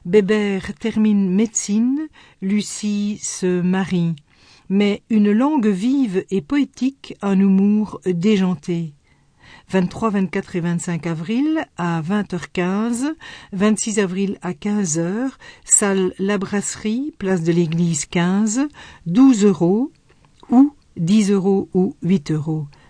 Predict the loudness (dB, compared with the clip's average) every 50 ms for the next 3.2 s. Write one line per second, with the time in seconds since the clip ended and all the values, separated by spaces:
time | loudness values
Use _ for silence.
0 | _ -8 -2 0 2 2 2 0 -4 0 2 2 2 2 0 -4 -10 -20 -20 -20
1 | _ -2 0 2 2 2 2 4 2 2 2 0 0 0 0 2 2 0 0 0
2 | 0 0 0 0 0 0 0 2 2 2 2 0 -4 _ -16 -4 0 2 2 4
3 | 2 2 -2